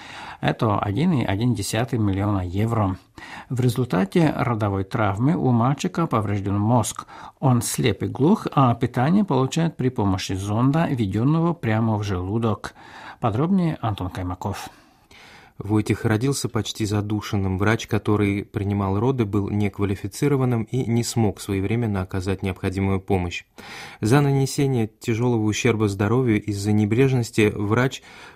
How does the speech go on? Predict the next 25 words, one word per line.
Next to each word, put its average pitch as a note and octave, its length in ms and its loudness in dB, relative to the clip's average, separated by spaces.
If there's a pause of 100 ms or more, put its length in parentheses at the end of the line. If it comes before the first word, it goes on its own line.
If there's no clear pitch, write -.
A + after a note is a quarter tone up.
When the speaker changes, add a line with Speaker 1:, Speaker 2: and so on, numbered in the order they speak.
Speaker 2:
получил A#2 640 2
условный A2+ 460 0
срок - 360 0
и C#3 240 0
двухлетний A2+ 640 0
запрет G2+ 460 -2
на G2 160 0
профессиональную G2+ 800 -2
деятельность. G2+ 540 -2 (340)
Позже D3+ 360 4
суд A#2 360 -4
его A#2+ 240 0
от A2+ 240 -6
обвинений G2+ 600 0
освободил. G2+ 680 0 (760)
Больница D#3 520 4
не C#3+ 180 4
проявила C#3 500 2
желания A2+ 400 0
договориться G#2 680 0
с - 140 -6
родителями G2+ 580 0
Войтиха B2+ 580 0
и A2+ 200 2
выплатить A2 720 0